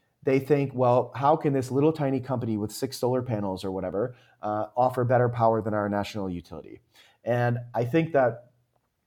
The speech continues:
um, it's, it's very much, that's why I focused a bit in our podcast conversation here on trust,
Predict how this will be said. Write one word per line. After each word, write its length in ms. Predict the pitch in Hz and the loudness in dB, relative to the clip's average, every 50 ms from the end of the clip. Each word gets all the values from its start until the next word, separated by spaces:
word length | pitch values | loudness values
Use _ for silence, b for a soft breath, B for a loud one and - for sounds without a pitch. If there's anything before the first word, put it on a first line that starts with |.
| - - - - | -20 -20 -8 -4
um, 380 | 127 120 120 120 120 120 120 - - | -2 0 0 0 0 -2 -4 -4 -4
it's, 200 | 131 135 131 - | -4 -4 -4 -6
it's 180 | - 135 120 - | -8 -8 -6 -2
very 300 | 117 143 143 151 151 139 | 2 4 6 6 4 4
much, 280 | 135 135 131 127 127 | 2 0 -2 -2 0
that's 180 | - 143 135 - | 0 0 2 2
why 120 | 139 131 | 2 2
I 40 | 123 | 2
focused 460 | 123 123 139 127 - 135 123 123 - | 2 0 -2 -2 -2 -4 -4 -6 -8
a 80 | - 113 | -8 -6
bit 400 | 110 - 127 120 120 120 - - | -2 0 0 0 0 -2 -8 -12
in 140 | - 110 113 | -8 -6 -4
our 160 | 113 104 101 | -2 -2 -4
podcast 640 | 98 - 107 104 104 - - 107 98 95 - - - | -2 0 0 0 0 0 0 -2 -2 -2 -4 -12 -12
conversation 480 | - 117 107 101 98 101 - 104 90 95 | -8 -6 -6 -6 -6 -6 -6 -8 -6 -4
here 140 | 107 107 90 | -4 -4 -4
on 140 | 95 98 | -4 -6
trust, 520 | - - - 131 90 90 - - - - | -8 -6 -4 -4 -4 -4 -8 -12 -16 -18